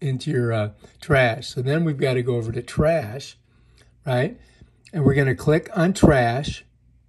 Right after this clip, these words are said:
All right, we're gonna click on edit.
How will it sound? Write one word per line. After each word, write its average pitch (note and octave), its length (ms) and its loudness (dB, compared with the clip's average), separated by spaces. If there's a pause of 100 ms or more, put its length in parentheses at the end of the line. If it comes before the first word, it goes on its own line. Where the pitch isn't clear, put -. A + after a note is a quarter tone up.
(1160)
All C#3+ 60 -4
right, D3+ 100 -2
we're C#3 80 -2
gonna C3 180 -2
click - 540 -4
on F3 380 -4
edit. D3+ 480 -2